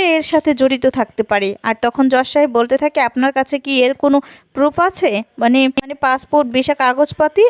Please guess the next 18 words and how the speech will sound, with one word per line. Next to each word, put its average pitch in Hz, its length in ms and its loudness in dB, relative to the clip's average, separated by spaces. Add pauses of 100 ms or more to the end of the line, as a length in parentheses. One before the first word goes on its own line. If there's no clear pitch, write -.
(100)
এই 285 160 2
সমস্ত 330 340 -6
আছে?" 285 300 -2
আর 320 120 2
তখন 262 260 0
বলে, 320 220 2
"না, 269 220 2
নেই, 311 240 0 (100)
কিন্তু 349 240 -2
আমি 311 180 2
ঠিক 294 200 -6
সময় 269 340 0
মতো 294 160 0 (420)
জোগাড় 285 320 0
করে 381 200 2
আপনার 302 360 0
কাছে 240 280 -2
দেব।" 208 200 -2